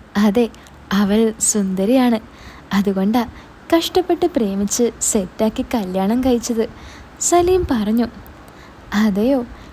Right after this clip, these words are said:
പിന്നെന്താ നാട്ടിൽ വെച്ച് ഏതോ ചേച്ചിയെ പ്രേമിച്ചെന്ന് പറഞ്ഞത്?" ഞാൻ ചോദിച്ചു. "അത് പിന്നെ ഭാര്യയുടെ കൂടെ ജീവിച്ചു തുടങ്ങും മുമ്പേ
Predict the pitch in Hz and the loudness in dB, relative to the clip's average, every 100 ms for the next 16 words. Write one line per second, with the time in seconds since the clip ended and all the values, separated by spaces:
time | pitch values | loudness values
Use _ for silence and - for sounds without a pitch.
0 | - - 208 196 202 208 240 233 - 196 | -10 0 0 2 0 2 0 -2 -4 0
1 | 214 196 190 233 233 233 247 240 - - | 2 2 -2 -2 0 0 -2 -4 -10 -18
2 | - 330 349 370 349 262 214 - 254 254 | -2 2 4 2 2 0 0 0 -2 0
3 | 233 214 190 190 220 240 262 254 247 247 | 0 0 0 -2 0 2 2 2 2 2
4 | 247 247 - - - - 339 381 359 - | 0 -2 -16 -20 -20 -10 0 2 2 0
5 | 208 196 226 - 220 - - - - - | -2 -2 -4 -4 -6 -8 -20 -20 -20 -20
6 | - - - _ - - - 208 202 196 | -20 -20 -20 _ -20 -20 -4 0 0 0
7 | 190 190 220 233 233 - - - 202 214 | 0 0 2 0 -4 -14 -20 -4 0 2
8 | 196 190 190 220 233 226 240 - - - | 2 0 -2 0 0 0 -2 -6 -20 -10
9 | 302 302 349 349 349 - 214 185 196 233 | -2 4 4 4 0 0 0 0 0 2
10 | 233 226 | 2 2